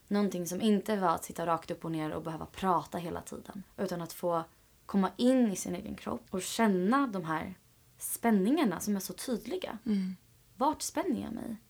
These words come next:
Speaker 1: Vad är det för känslor som triggas när jag börjar slappna av i de
Speaker 2: Mm.
Speaker 1: områdena? Och hur kan jag bjuda in andningen att verkligen komma djupt ner i de här helspända områdena?
Speaker 2: Mm.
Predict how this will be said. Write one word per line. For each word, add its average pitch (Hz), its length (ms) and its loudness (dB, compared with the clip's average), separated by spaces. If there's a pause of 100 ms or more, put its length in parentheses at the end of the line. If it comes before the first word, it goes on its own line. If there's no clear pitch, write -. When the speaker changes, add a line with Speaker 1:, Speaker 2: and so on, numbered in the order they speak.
Speaker 1:
Vad - 140 -2
är 339 140 2
det 285 60 2
för - 100 -6
känslor 185 360 -2
som 175 160 -6
triggas 220 420 -2
när 190 80 -2
jag 175 60 -4
börjar 180 100 -2
slappna 180 320 -4
av 330 300 4
i 185 40 0
de 175 120 -2
Speaker 2:
Mm. 190 120 2
Speaker 1:
områdena? - 440 -8 (440)
Och 208 100 -2
hur 277 200 0
kan 196 120 -2
jag 185 80 -2
bjuda 180 320 2
in 285 260 6
andningen 175 480 -2
att 175 120 -14
verkligen 175 300 -4
komma 180 320 -4
djupt 233 540 -4
ner 165 360 -2 (680)
i 196 180 2
de 175 160 -2
här 160 160 0 (140)
helspända 170 560 -4
områdena? 220 560 -2
Speaker 2:
Mm. 190 280 -2